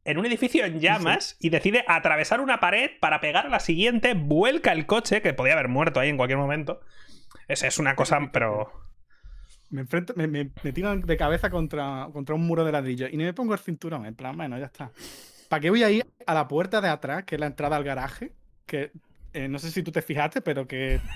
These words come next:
Speaker 2: que no, no está derruba-, derrumbada ni nada por el estilo, que podía haber reventado la puerta del garaje. Bueno, venga, contra el puto muro. No sé, hay partes que no, que digo, "Uf, es que no, no".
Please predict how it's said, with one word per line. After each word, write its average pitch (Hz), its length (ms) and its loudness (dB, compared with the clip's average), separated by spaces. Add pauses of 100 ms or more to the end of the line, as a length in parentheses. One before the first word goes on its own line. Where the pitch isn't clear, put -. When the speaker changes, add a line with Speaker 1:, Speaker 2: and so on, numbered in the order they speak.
(120)
Speaker 2:
que 151 100 0
no, 160 300 2 (260)
no 175 100 2
está 196 180 2
derruba-, 196 460 4
derrumbada 175 880 2
ni 175 60 0
nada 170 120 0
por 170 80 -2
el 170 80 -2
estilo, 285 280 -4
que 147 80 -6
podía 135 480 -2
haber 156 280 -2
reventado 156 640 -2
la 147 100 -2
puerta 147 280 -6
del 151 120 -6
garaje. 151 440 -6
Bueno, 127 260 -12
venga, 113 360 -14
contra 123 260 -10
el 117 60 -10
puto 160 260 -6
muro. 123 300 -6 (640)
No 151 120 -12
sé, - 120 -2
hay 170 100 2
partes 208 340 2
que 190 160 0
no, 170 320 0
que 160 80 -4
digo, 139 340 -2
"Uf, - 260 -20
es 139 140 -14
que 160 200 -6
no, 143 320 -6
no". 139 540 -4